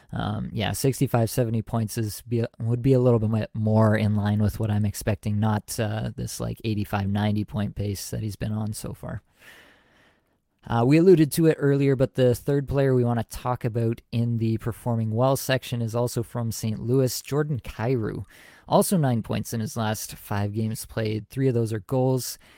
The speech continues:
Seventeen minutes, ten seconds average time on ice. He does also sport that ninety percent I P P. Fourteen percent shooting percentage, not outlandish. Seventeen point five percent on ice shooting percentage is quite high.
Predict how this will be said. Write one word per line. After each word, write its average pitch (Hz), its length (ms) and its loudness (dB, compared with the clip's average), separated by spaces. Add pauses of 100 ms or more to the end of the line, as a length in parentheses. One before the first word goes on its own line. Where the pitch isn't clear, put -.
(180)
Seventeen 165 480 0
minutes, 143 260 0
ten 131 180 -4
seconds 117 400 -4
average 110 320 -4
time 120 200 -4
on 113 220 -4
ice. 135 500 -4 (140)
He 127 100 -4
does 131 220 0
also 131 320 0
sport 120 360 -4
that - 200 -4
ninety 117 340 -2
percent 113 440 -4
I 113 260 -4
P 113 160 -8
P. 131 480 -2
Fourteen 202 400 0
percent 147 320 -4
shooting 139 260 -2
percentage, 123 600 -4
not 123 160 -2
outlandish. 123 520 -2
Seventeen 135 480 -2
point 113 220 -2
five 113 220 -2
percent 113 320 -4
on 110 260 -6
ice 120 160 -2
shooting 113 300 -6
percentage 107 680 -6
is 104 360 -6 (220)
quite 110 520 -6 (140)
high. 98 420 -6